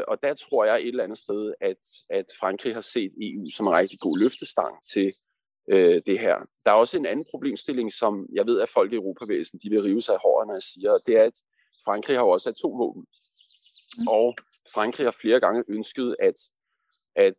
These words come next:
Speaker 1: E U skulle deles om de her udgifter og udvikling. Det koster rigtig mange milliarder. Der snakker vi ikke en komma ni milliarder. Der snakker vi hundredvis af milliarder for at opretholde det franske atomvåbensystem. Øh, og det er jo en ting, Frankrig på sigt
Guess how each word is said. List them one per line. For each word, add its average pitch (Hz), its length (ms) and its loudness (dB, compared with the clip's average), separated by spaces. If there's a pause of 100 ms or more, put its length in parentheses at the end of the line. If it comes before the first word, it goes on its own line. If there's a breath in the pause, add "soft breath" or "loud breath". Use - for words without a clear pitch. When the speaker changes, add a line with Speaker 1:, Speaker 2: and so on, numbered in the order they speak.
Speaker 1:
E 123 160 0
U 110 160 -6
skulle - 300 -10
deles 110 680 2
om 95 320 -2
de 101 100 -6
her 110 120 0
udgifter 120 600 2
og - 100 2
udvikling. 113 540 0
Det 98 100 -6
koster 78 480 2
rigtig 135 240 2
mange 98 260 0
milliarder. 95 400 2
Der 95 160 2
snakker 104 400 -2
vi 82 140 -10
ikke 87 160 -12
en 90 140 -10
komma 101 240 -10
ni 127 220 4
milliarder. 104 420 2
Der 85 160 0
snakker 95 800 -6
vi 76 100 -20 (880)
hundredvis 117 460 4
af 95 60 -6
milliarder 87 460 0
for - 160 -6
at 87 60 4
opretholde - 420 -4
det 85 160 -6
franske 85 280 -4
atomvåbensystem. 90 1200 -8 (680 soft breath)
Øh, 90 360 8
og 104 220 0
det 139 60 0
er 147 40 2
jo 160 100 2
en 123 60 -2
ting, 123 340 -2
Frankrig 101 400 -4
på 107 60 -16
sigt - 300 -2